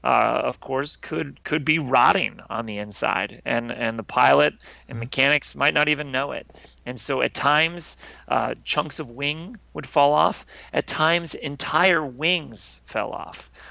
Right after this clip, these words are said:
Speaker 1: Uh, you know, and, and so, you know, planes could fail for all manner of reasons that, that we today would find to be shocking, but were all too commonplace at the time.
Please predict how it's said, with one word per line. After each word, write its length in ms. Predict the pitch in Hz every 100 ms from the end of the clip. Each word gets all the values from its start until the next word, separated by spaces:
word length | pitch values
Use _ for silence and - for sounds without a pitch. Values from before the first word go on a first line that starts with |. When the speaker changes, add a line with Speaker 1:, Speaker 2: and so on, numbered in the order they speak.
| - -
Speaker 1:
Uh, 200 | - -
you 120 | 131
know, 160 | 139 123
and, 200 | - -
and 160 | 135
so, 300 | 135 147 135 - - - -
you 80 | 147
know, 180 | 127 - - - -
planes 260 | - 160 151
could 160 | 139
fail 320 | - 147 139 135
for 240 | 139 - _ -
all 420 | 151 170 175 160
manner 560 | 143 143 143 135 127
of 220 | 117 117 110
reasons 520 | 123 120 117 104 92
that, 200 | 107 104 _ - - _ -
that 220 | 117 120
we 280 | 123 131 127 -
today 360 | - 123 120 117
would 160 | 107
find 340 | 95 107 113 110
to 60 |
be 160 | 101 101
shocking, 680 | - 101 123 107 113 113
but 220 | 95 117 110
were 300 | 110 110 107
all 200 | 117 127
too 260 | - 127
commonplace 600 | 107 107 104 98 - -
at 80 | -
the 80 | -
time. 340 | - 107 110